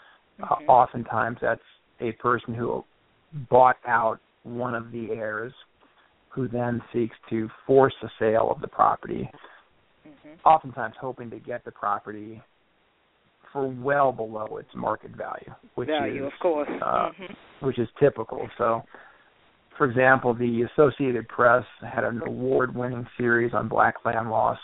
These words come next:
Speaker 2: fifteen years ago,
Speaker 1: Mm-hmm.
Speaker 2: and they featured a number of different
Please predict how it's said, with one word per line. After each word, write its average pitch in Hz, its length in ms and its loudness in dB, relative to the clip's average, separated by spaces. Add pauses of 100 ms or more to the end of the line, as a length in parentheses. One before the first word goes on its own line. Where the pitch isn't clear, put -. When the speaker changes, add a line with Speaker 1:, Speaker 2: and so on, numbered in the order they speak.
Speaker 2:
fifteen 117 380 -4
years 110 240 -4
ago, 110 340 2 (680)
Speaker 1:
Mm-hmm. 202 180 -14
Speaker 2:
and 165 160 6
they 165 140 8
featured 160 320 2
a 127 60 4
number 123 500 2
of 120 120 -2
different 120 520 2